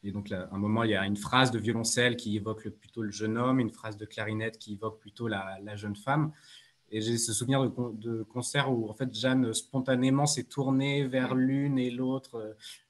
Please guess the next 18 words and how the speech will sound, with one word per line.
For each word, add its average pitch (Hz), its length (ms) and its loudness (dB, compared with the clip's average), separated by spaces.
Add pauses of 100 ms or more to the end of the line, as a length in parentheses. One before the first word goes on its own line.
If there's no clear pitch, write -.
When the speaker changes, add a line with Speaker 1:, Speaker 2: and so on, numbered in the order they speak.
Speaker 1:
de 120 80 -4
nos 120 140 -2
partenaires. 127 720 -2
Et 120 80 -2
en 107 100 -12
fait, 123 320 -18
voilà, 113 180 -8
il 117 60 -6
y - 20 -8
a 107 40 -8
une 107 100 -10
espèce 113 320 -10
de, 110 80 -14
aussi 110 260 -10
de, 113 120 -14
de 110 180 -14
théâtralité, 120 1040 -6
de, 104 320 -8